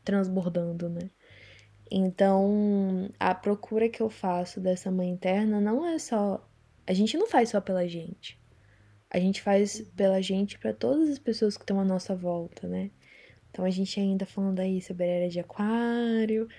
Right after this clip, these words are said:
como é que eu posso me doar se eu não estou transbordando dentro de mim?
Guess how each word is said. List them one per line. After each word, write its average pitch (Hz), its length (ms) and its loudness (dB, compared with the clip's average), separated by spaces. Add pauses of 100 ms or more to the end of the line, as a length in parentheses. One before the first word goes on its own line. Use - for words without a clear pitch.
(760)
como 339 240 0
é 403 40 -2
que 392 120 -6
eu 349 60 2
posso 262 1000 2
me 254 280 4
doar 220 760 2
se - 300 -6
eu 240 260 6
não 294 140 0
estou 254 260 2
transbordando 196 680 0
dentro 180 220 -2
de 175 100 -4
mim? 160 240 -6